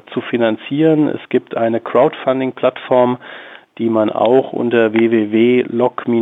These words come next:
jäger de, ähm, äh, sieht. Und wir würden uns natürlich freuen, wenn Eisenbahnfans oder Fans des, ähm,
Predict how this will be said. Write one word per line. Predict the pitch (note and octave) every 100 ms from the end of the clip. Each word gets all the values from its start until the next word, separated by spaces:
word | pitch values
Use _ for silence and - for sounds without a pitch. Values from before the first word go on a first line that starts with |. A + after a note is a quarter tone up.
| A2+ G#2+
jäger | G#2 G#2+ A#2 A#2+
de, | A#2 G#2+ - A2 A2+
ähm, | A2 A2 A2 G#2+ G#2 G#2+ G#2+ - -
äh, | - - - - - _ - F#3+ D3 -
sieht. | - E3+ F3+ - - - - - _
Und | - A2+ A2+
wir | G#2+
würden | A#2
uns | A#2+ -
natürlich | A2+ A#2+ A2
freuen, | - G#2+ A2 B2+ C3 B2 G#2+
wenn | A2 A2 A2 -
Eisenbahnfans | A2+ A#2+ B2+ A#2+ A#2 A#2 - A#2 A#2 A#2+ -
oder | - B2 B2 B2
Fans | A#2 - A2+ A#2+ A#2+ -
des, | A#2 G#2+ - -
ähm, | A#2 A2+ G#2+ G#2+ A2